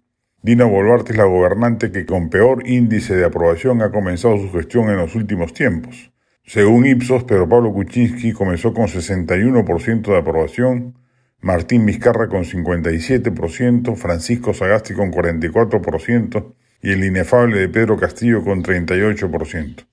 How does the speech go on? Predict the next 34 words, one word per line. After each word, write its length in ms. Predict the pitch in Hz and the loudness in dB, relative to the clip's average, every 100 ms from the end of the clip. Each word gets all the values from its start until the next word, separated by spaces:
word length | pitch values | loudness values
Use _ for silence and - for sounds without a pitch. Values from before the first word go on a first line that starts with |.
| _ _ | _ _
La 140 | - 87 | -6 -4
actual 280 | 82 123 | 2 2
presidenta 600 | 104 107 - 101 120 120 98 | 2 -4 0 2 2 2 0
lo 140 | 98 | 0
hizo 180 | 104 104 | 0 -2
con 160 | 92 | -2
veintiuno 540 | 87 85 87 170 147 90 | 0 -2 0 0 2 0
por 160 | 82 | -2
ciento, 340 | - 110 87 - - | -2 -4 -4 -8 -20
cifra 400 | - 123 120 104 | -6 -2 0 2
a 20 | |
la 140 | 92 85 | 2 2
cual 240 | - 110 | 2 2
empieza 380 | 90 82 110 107 | 0 -2 0 2
a 40 | |
acercarse 560 | 90 92 82 113 107 98 | 2 0 0 0 0 -2
nuevamente. 720 | 95 98 90 90 78 67 - _ _ _ _ - | -2 0 0 -2 -4 -10 -18 _ _ _ _ -4
Tiene 260 | 127 139 | 0 4
ahora 320 | 127 135 135 120 | 6 6 4 0
frente 380 | 107 107 85 | 0 0 0
a 40 | - | -2
sí 200 | - 139 | 0 0
el 160 | 117 | 0
régimen 640 | 101 135 123 127 123 120 123 | 2 0 0 -2 0 -2 -2
un 160 | 113 | 0
desafío 460 | 117 123 107 - 127 | 2 0 -2 0 0
importante, 760 | 101 82 82 147 104 73 - _ _ _ _ - | 0 0 -2 0 0 -4 -10 _ _ _ _ -6
la 120 | 98 | -2
respuesta 580 | 87 95 - 131 120 123 | 0 -2 2 2 2 -2
frente 380 | - 110 92 95 | 0 -2 0 0
a 40 | |
los 140 | 90 | 0
desastres 480 | 85 87 131 - 104 | -2 2 0 0 -4
naturales. 800 | 104 80 90 92 82 71 - _ | -2 -2 0 0 0 -4 -12 _